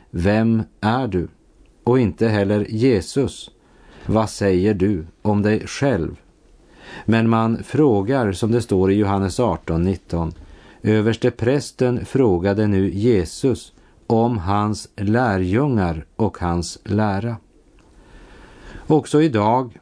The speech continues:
frågar man inte honom, frälsaren, men man frågar sig: "Hur är hans efterföljare?"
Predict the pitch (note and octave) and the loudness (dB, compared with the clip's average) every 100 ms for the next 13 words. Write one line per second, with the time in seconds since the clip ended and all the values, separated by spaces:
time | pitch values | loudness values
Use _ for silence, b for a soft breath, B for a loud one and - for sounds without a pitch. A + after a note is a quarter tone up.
0 | _ - D#3 A2 F2+ G#2 A2 A2+ A#2+ C3 | _ 0 2 2 0 0 2 0 0 -2
1 | F2 F#2 E2+ C#3 C3+ E2 E2+ A#2+ D#2+ - | 0 -2 0 0 0 0 0 0 -2 -6
2 | - A2+ C3+ E2+ - B2+ C3+ E2+ D2+ - | -8 -2 0 -2 -4 -4 -2 -2 -4 -10
3 | _ B B B B A2+ A2 G2+ G2+ G2+ | _ B B B B 2 2 2 0 -2
4 | - - C3+ B2+ E2+ A#2+ C#3 C#3 G2 D#2 | -6 -4 0 2 0 -2 -2 -2 -2 -4
5 | - _ _ _ _ G#2 C#3+ B2 A2+ G#2 | -10 _ _ _ _ 2 2 2 0 0
6 | G#2+ G2 - - _ - C3+ - G#2+ G#2+ | 0 -2 -6 -16 _ -2 -2 -2 -2 -2
7 | - E3 C#3 F2+ E2+ | -2 -2 -2 -4 -6